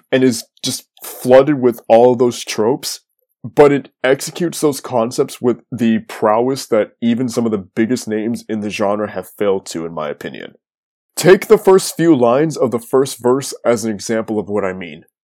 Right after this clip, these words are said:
"If I loved you, I would do anything for you. If I even had a heart, it would be in two. Always stuck inside my head. No, it isn't new, but when I'm with you, I feel all right." This song is so fucking good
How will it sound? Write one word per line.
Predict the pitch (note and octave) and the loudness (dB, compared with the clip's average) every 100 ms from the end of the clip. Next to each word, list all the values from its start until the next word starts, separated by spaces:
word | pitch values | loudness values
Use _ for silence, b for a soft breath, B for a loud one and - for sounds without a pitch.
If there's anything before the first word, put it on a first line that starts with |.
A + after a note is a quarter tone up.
| _ _ _ _ - | _ _ _ _ -2
"If | C3+ C3 | 0 4
I | D3+ | 6
loved | C3+ C3 C#3 C#3+ | 6 4 4 0
you, | E3 D#3 | -2 0
I | B2 | 0
would | A#2+ | -2
do | A2+ A#2 | 0 -2
anything | A2+ B2 C3+ B2+ | 0 -2 -2 -4
for | C3+ C3+ | 0 0
you. | D3 D3 C#3+ _ _ _ _ D#3 | 2 -2 -4 _ _ _ _ -4
If | D3 | 2
I | C#3 D3 | 2 2
even | C#3 C#3+ | 0 0
had | B2+ A#2 | 0 -4
a | |
heart, | A2+ A#2 B2+ B2 - | -2 2 4 2 0
it | C3 | 0
would | A#2+ G#2 | 0 0
be | A#2 | 2
in | G#2+ G2+ | 0 -4
two. | - C3 D3 C#3 b b _ B2 | 0 2 2 -2 b b _ 6
Always | A#2+ C3+ C3+ | 6 6 2
stuck | - C3 | -2 -2
inside | B2+ B2+ A#2+ | 0 0 2
my | A#2 | 0
head. | G#2+ A#2 B2+ B2 - | -2 0 2 0 0
No, | A#2 A2+ | 2 2
it | A2 | 0
isn't | C3 B2+ C3+ | -2 -2 -2
new, | B2 B2+ A2+ G#2+ _ _ | 0 2 2 0 _ _
but | - | 0
when | A#2 A#2 | 2 4
I'm | A#2 | 2
with | A#2+ B2 A2+ | 2 0 0
you, | A2+ A2 | 0 0
I | G#2 | -4
feel | - A#2 G#2 | -2 -2 0
all | G2 | -2
right." | F#2 D#2+ D2+ _ _ _ _ _ _ _ - | -2 -6 -8 _ _ _ _ _ _ _ -4
This | C3+ E3 A3 | 2 4 4
song | - G3+ G3+ | 2 4 4
is | D3+ | 2
so | - - C#3 E3 | 0 0 2 0
fucking | - - D#3 E3 C3 | -2 -2 0 -2 0
good | A#2 B2+ D3+ | 2 2 2